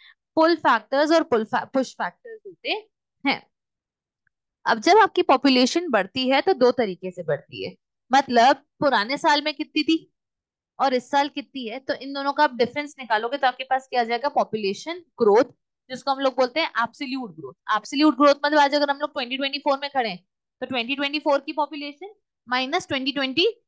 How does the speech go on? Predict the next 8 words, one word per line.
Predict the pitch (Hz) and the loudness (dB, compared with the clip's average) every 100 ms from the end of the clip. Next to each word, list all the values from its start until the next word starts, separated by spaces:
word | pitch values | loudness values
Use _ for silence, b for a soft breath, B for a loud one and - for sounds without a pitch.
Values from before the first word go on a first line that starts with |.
| _ _ | _ _
Three | - 311 | -2 -2
की | - 247 | -2 0
पॉपुलेशन | 233 202 220 196 302 294 | 2 2 2 2 0 -2
मुझे | 254 262 | 0 0
क्या | 269 254 | 0 -2
दे | 247 | -2
देगा? | 233 302 | -2 -2
पॉपु-, | - 214 - | 0 -4 -4